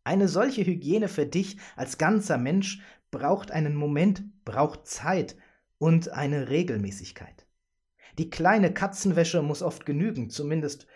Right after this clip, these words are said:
was diese Art der Selbstpflege betrifft. Ein kurzes Nachtgebet, der Bibelvers auf einer Postkarte, ein kleiner Dank an Gott beim Nachhauseweg.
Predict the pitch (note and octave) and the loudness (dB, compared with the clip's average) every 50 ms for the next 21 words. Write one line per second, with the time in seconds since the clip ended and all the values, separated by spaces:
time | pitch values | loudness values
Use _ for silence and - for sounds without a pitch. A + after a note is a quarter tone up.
0 | - - _ - C3 B2+ - - E3 D#3+ D#3+ D3 - B2 B2+ D3 E3+ E3+ E3+ D3 | -20 -16 _ -8 -8 -6 -4 -4 -2 0 0 -2 -2 -2 -2 -2 -2 0 -2 -2
1 | B2 A2 C3+ C#3+ D#3+ E3 - - - _ - - - C3 C3 B2+ C3+ A2+ A#2+ A#2 | -2 -2 -4 -4 -4 -6 -8 -14 -20 _ -18 -10 -8 -6 -6 -6 -6 -8 -10 -12
2 | - - - C#3 - - - - - - - - - _ _ _ _ _ _ _ | -12 -12 -12 -12 -12 -12 -16 -20 -20 -20 -20 -20 -20 _ _ _ _ _ _ _
3 | - - B2+ B2 - - G#3+ A3+ A3 - A2+ - C3 C#3+ D#3+ - - - - D3+ | -14 -12 -10 -4 2 2 2 2 2 -2 -8 -6 -4 -6 -6 -6 -6 -6 -4 -2
4 | D3 C#3+ C3+ C3 B2+ - - _ _ _ _ _ _ _ _ _ _ - A2 - | 0 -2 -2 -2 -4 -10 -18 _ _ _ _ _ _ _ _ _ _ -12 -10 -6
5 | C3+ D#3+ D#3+ D#3+ D#3 C#3+ - - D3+ D3 D3 C#3+ C#3+ - - G#2+ G2+ - - G#2 | -6 -4 -2 -2 -2 -4 -4 -2 -2 0 0 0 -2 -6 -10 -12 -12 -10 -10 -10
6 | G2+ G#2 - - D#3 D3+ - - - - C#3 B2+ B2 B2 - B2+ A#2 A2 A2 - | -10 -8 -6 -6 -6 -6 -8 -12 -10 -4 -2 -2 -2 -2 -4 -6 -8 -8 -8 -12
7 | - _ _ _ _ _ _ _ _ _ _ - C#3+ F3+ F3+ D#3+ E3 - - - | -18 _ _ _ _ _ _ _ _ _ _ -8 -6 -4 -4 -4 -6 -8 -12 -10
8 | G2+ B2+ B2 C#3+ D3 D3+ C#3+ A#2+ - A#2 B2+ C#3+ C3+ B2+ G2+ G2 F#2+ G2 A#2 B2 | -4 -2 0 0 2 2 0 0 -2 -4 -4 -4 -4 -4 -6 -6 -6 -6 -6 -8
9 | - - - - A2 A2 A2 A2 A2+ A2 - B2+ C#3 C3 G#2+ F2+ D2+ D2+ - - | -10 -12 -12 -10 -8 -6 -6 -6 -8 -8 -8 -8 -8 -8 -10 -12 -14 -18 -20 -20
10 | - _ | -20 _